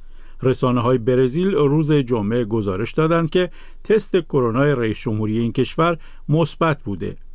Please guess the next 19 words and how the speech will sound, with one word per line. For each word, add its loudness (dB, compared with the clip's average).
اما 4
ساعتی -2
بعد 0
صفحهٔ 0
فیسبوک 0
رئیس 0
جمهوری 0
برزیل 0
اعلام 2
کرد 0
که 2
نتیجهٔ 0
تست 0
او 4
منفی 2
است. -12
رئیس 2
جمهوری 2
برزیل 2